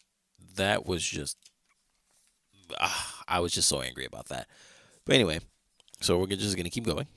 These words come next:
<laughs> So it's four days until decision day. And surprise, surprise, they have their camera on Olivia and Brett. Now, remember, this is the couple that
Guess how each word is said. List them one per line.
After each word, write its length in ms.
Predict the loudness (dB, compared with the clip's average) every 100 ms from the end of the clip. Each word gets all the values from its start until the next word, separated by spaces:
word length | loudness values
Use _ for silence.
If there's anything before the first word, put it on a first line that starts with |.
| -4 0
<laughs> 60 | 6 6 6 -6 -6 -18 -18 -20 -20 -2
So 220 | 4 6
it's 180 | 6 4
four 280 | 6 6 6
days 280 | 6 4 2
until 300 | 0 2 2
decision 440 | 2 0 0 -2
day. 220 | -2 -4 -6 -16 -20 -20 -20 -20 -20 _ _ -20 _ _ -20 -20 _ _ -8
And 600 | -2 0 0 0 -2 -4 -2
surprise, 480 | 4 4 6 2 4
surprise, 640 | 0 0 0 2 0 0
they 100 | -2
have 280 | -2 -2 -2
their 100 | -2
camera 360 | -2 -2 -2 -2
on 220 | -2 -2
Olivia 460 | -2 -2 -2 -2
and 100 | -6
Brett. 320 | 0 0 0 -4
Now, 160 | -6
remember, 320 | -4 -4 -4
this 180 | -4 -4
is 100 | -4
the 100 | -8
couple 320 | -4 -4 -2
that 220 | -2 -4